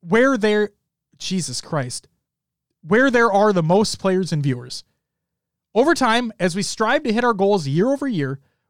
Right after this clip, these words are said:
we do have plans to slowly add more countries and regions into the scene.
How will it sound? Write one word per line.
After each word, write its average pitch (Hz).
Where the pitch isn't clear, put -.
we 185
do 285
have 311
plans 214
to 185
slowly 214
add 185
more 175
countries 208
and 165
regions 156
into 165
the 131
scene. -